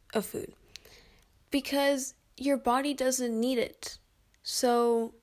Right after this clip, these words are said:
honor that you're full, stop eating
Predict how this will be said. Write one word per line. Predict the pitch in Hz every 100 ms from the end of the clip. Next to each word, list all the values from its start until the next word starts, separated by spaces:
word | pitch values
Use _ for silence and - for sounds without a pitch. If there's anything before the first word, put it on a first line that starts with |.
| _ _ _ _ _ _ _ _ _ _ _ -
honor | 262 302 302
that | 269 254 - -
you're | 247 240 233 220 - -
full, | - - 208 185 240 - _
stop | - - - 254 277 -
eating | 285 269 202 190 254